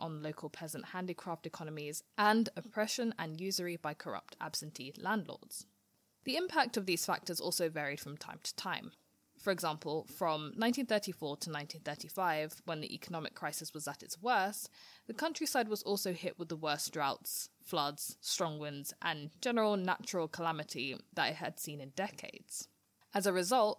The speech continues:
output dipped thirty-four percent below its nineteen thirty-one levels. Compare that with nineteen thirty-six to nineteen thirty-seven, prices increased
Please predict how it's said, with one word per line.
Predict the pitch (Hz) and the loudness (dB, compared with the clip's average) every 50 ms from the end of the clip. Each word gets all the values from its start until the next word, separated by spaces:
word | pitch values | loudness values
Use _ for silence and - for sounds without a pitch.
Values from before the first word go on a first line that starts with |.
| _ _ _ | _ _ _
output | 233 262 - - - 254 - 185 - | 0 0 2 0 -2 -2 -2 0 0
dipped | - 160 - - - - | 0 0 0 2 -2 -2
thirty-four | - - 175 180 - 202 190 - 175 165 | 0 0 0 0 0 -4 -2 -2 -2 -2
percent | - 170 - - 170 156 156 - - - | -2 -4 -4 -2 -2 -2 -4 -6 -6 -6
below | 170 160 156 160 156 151 - - | -6 -2 0 0 0 0 -2 -2
its | - 135 - - 170 | -4 -6 -4 -4 -4
nineteen | 151 147 156 - 151 - | -4 -6 -6 -8 -8 -6
thirty-one | - - 143 - 151 151 180 214 214 180 | -6 -6 -4 -6 -4 -2 0 0 0 0
levels. | 143 - - - - - - - - - - _ _ _ _ _ _ _ _ _ _ _ | -2 -4 -8 -10 -12 -10 -10 -10 -12 -12 -14 _ _ _ _ _ _ _ _ _ _ _
Compare | - 220 214 226 254 262 262 | 0 0 4 6 6 6 8
that | 240 - - - | 8 6 6 4
with | 180 170 - | 2 0 0
nineteen | 180 175 170 175 175 180 170 | 0 0 0 0 0 -2 -2
thirty-six | - 165 160 - 160 156 - - - - - - | -2 -2 -2 -2 -2 -2 -2 -2 0 -2 -4 -4
to | - 165 | -4 -4
nineteen | 160 147 151 - 160 147 | -6 -6 -6 -8 -10 -8
thirty-seven, | - 147 139 - - - - - 208 208 196 180 170 175 185 - - - - - - - _ | -6 -6 -6 -6 -4 -4 0 0 2 2 2 0 -2 -2 -4 -8 -10 -18 -20 -20 -20 -20 _
prices | - 262 269 269 - 285 233 - | 6 8 8 8 6 2 2 4
increased | - 247 262 247 - - 156 139 143 160 - - - | 6 6 6 6 4 2 2 2 2 0 -4 -6 -6